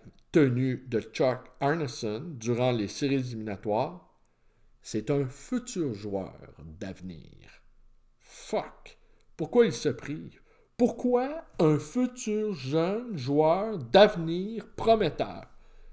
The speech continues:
De quel côté qu'on tourne la tête, c'est déprimant.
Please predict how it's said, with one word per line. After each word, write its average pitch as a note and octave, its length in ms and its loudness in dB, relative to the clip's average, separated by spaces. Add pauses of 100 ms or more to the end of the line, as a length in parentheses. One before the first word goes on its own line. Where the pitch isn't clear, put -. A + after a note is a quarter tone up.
De D#3 100 4
quel A3 220 10
côté A3+ 440 2
qu'on F#3 180 0
tourne D#3+ 240 0
la C#3 120 0
tête, E3 540 -6 (200)
c'est - 260 -2
déprimant. F#2+ 580 -8